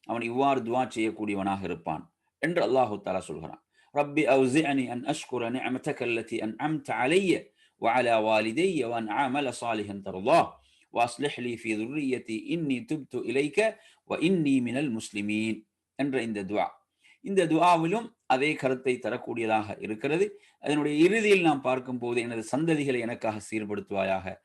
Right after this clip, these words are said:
நிச்சயமாக நான் உன்பால் தௌபா செய்து மீண்டு விட்டேன், நான் முஸ்லிம்களில் ஒருவனாக, கட்டுப்பட்ட ஒரு முஸ்லிம்களில் ஒருவனாக நான் இருக்கிறேன்" என்ற இந்த வார்த்தைகள்.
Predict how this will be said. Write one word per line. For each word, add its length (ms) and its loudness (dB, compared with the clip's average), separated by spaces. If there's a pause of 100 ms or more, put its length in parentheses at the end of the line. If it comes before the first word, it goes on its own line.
(240)
நிச்சயமாக 420 0
நான் 180 6
உன்பால் 360 0
தௌபா 300 2
செய்து 280 -4
மீண்டு 280 -4
விட்டேன், 380 -2 (400)
நான் 260 2 (920)
முஸ்லிம்களில் 600 4
ஒருவனாக, 420 -2
கட்டுப்பட்ட 540 -2 (340)
ஒரு 180 -4
முஸ்லிம்களில் 640 0
ஒருவனாக 480 -2
நான் 240 -6
இருக்கிறேன்" 560 0 (480)
என்ற 480 2
இந்த 200 0
வார்த்தைகள். 600 0